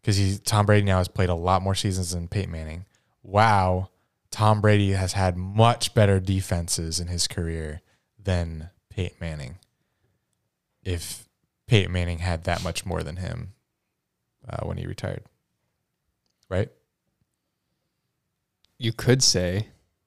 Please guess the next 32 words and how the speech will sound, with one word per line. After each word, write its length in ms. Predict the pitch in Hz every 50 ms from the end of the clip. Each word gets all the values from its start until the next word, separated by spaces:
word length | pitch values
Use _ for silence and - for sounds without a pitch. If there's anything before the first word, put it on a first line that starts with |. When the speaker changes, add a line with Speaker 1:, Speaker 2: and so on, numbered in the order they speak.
| _ _ -
Speaker 2:
that 520 | 117 104 110 101 98 95 95 92 98 - - - _ _ _ _ _ _ _ _ _ _ - - - 113 107 -
Brady's 420 | 101 101 95 92 95 95 98 101
just 320 | - - 95 - - - 92 - _ - - 135 107
good 400 | - 107 104 98 95 98 110 101 - _ - -
for 160 | - - 101
all 180 | 87 98 98 95
four 240 | - - 101 98 95
quarters 560 | - 104 98 95 101 101 101 - - - - - -
and 380 | 104 101 98 95 95 95 90 - _
Manning's 440 | - 120 104 98 98 98 98 98 -
only 160 | 101 95 95
good 80 | 95 95 92
in 40 | 92
the 60 | 95
fourth. 380 | - 104 98 95 95 - - - _ _ _ _ _ _ _ _ _ _ _ _ _ _ _ _ _ _ _ _ _ _ - 120 - - - - - 131 - -
Speaker 1:
I 100 | - 113
don't 140 | 117 123 123
think 140 | 135 127
people 140 | 117 120 117
would 100 | 113 101
say 180 | - - 117 110
Manning's 300 | 107 101 90 87 87 82
good 100 | 92 -
in 60 | 139
the 60 | - -
fourth. 520 | - - - - - - - - - _ _ _ _ _ _ _ _
I 80 | - 101
think 160 | 107 117 110
Speaker 2:
People 200 | 107 120 113 113
wouldn't 220 | 107 107 107 117 117
say 180 | - - 104 113
that? 280 | 123 139 156 175 202